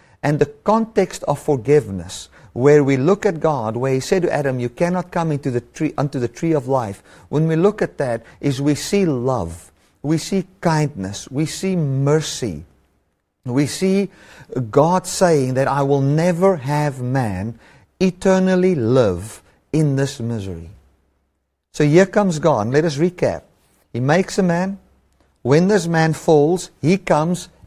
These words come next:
in, still in the same platform and the same understanding that he always came towards God, to, towards Adam, and he loved on Adam.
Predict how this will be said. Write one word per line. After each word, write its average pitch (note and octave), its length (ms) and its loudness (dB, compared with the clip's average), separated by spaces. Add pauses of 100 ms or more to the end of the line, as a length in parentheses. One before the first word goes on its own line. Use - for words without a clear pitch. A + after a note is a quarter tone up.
in, C#3 140 -2
still G#3+ 320 6
in D#3 220 0
the C#3 80 2
same F#3+ 440 0
platform F#3 640 0
and B2+ 100 -2
the A#2 60 -2
same F3+ 400 0
understanding D#3 760 -4
that B2+ 140 0
he C#3 80 -2
always F#3+ 640 2
came F#3+ 440 0 (360)
towards F3+ 520 2
God, D#3+ 420 -6
to, D3+ 100 -2
towards F3 380 0
Adam, A2+ 280 -4 (400)
and D#3 220 0
he E3+ 220 2
loved E3 500 2
on A2 160 -2
Adam. F2+ 320 -8